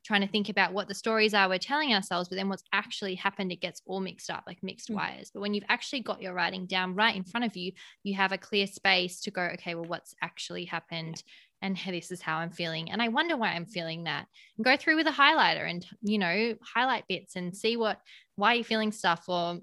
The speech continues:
Speaker 1: you know, if something's come
Speaker 2: Noticing
Speaker 1: up.
Speaker 2: patterns.
Speaker 1: Yes, patterns. Ooh, patterns.
Speaker 2: Mm, yeah,
Speaker 1: We should
Speaker 2: we
Speaker 1: do a
Speaker 2: love a
Speaker 1: whole
Speaker 2: good pattern.
Speaker 1: episode on patterns.
Speaker 2: <laughs> Uh, the next thing would be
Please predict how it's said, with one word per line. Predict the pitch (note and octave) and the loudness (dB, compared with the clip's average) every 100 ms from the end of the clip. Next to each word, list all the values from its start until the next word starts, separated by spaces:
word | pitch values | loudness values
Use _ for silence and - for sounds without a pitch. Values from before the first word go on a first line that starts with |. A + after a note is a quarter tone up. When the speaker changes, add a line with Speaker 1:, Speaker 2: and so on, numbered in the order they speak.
| - | -4
Speaker 1:
you | G#3 G3+ | -2 0
know, | F3 F#3 - | 0 -2 -6
if | F#3+ | -10
something's | - G#3 G3+ G3+ | -6 -4 -2 2
come | F#3+ | 4
Speaker 2:
Noticing | G3 F#3+ | 4 4
Speaker 1:
up. | - | 4
Speaker 2:
patterns. | F3+ E3+ D#3+ F3 - - | 4 4 2 -2 -8 -2
Speaker 1:
Yes, | G#3+ A3+ G3 - | 0 0 -2 -8
patterns. | D#3 C#3+ C#3+ C#3+ - | -6 -6 -10 -16 -12
Ooh, | F#3+ F3+ - | -8 -8 -10
patterns. | - D#3 - _ _ _ - | -18 -18 -20 _ _ _ -14
Speaker 2:
Mm, | F#3+ F#3 | -12 -10
yeah, | G#3+ G3+ - | -12 -10 -2
Speaker 1:
We | |
should | G3+ F3+ | 0 2
Speaker 2:
we | |
Speaker 1:
do | |
a | E3+ | 0
Speaker 2:
love | |
a | E3+ | 2
Speaker 1:
whole | F3 | 0
Speaker 2:
good | F#3 | 8
pattern. | F3 E3 | 8 10
Speaker 1:
episode | E3+ G#3 | 8 4
on | F3 | 2
patterns. | F#3+ A3 B3 A4 | 4 6 10 12
Speaker 2:
<laughs> | G4+ D#4+ D#4+ E4 - - - - - - _ E4+ | 12 10 8 6 2 -2 -2 -4 -12 -18 _ 2
Uh, | D4 C4+ A3+ G3+ - _ - | 2 2 -4 -8 -14 _ 2
the | C4 - | 2 6
next | C4 C#4 - | 4 4 -2
thing | F3+ E3+ F3+ F#3+ | -2 -4 -4 -2
would | F#3 | -2
be | F3+ E3 E3 E3 | 2 2 0 -6